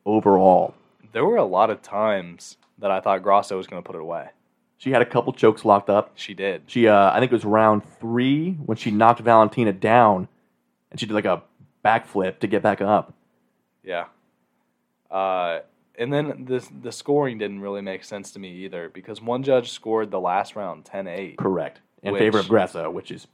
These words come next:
Speaker 2: Yeah,
Speaker 1: I thought was
Speaker 2: nuts.
Speaker 1: ridiculous.
Speaker 2: Yeah. I,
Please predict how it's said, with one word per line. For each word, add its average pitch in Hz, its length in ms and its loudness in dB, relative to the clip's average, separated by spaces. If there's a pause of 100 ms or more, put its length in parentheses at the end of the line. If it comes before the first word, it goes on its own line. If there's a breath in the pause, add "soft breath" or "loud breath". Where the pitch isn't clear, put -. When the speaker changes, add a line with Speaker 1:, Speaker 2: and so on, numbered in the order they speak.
(160)
Speaker 2:
Yeah, 85 280 -8 (120)
Speaker 1:
I 92 80 4
thought 98 120 -2
was 95 100 0
Speaker 2:
nuts. 85 80 -4
Speaker 1:
ridiculous. 90 520 -10 (160)
Speaker 2:
Yeah. 87 200 -10 (1900)
I, 107 460 0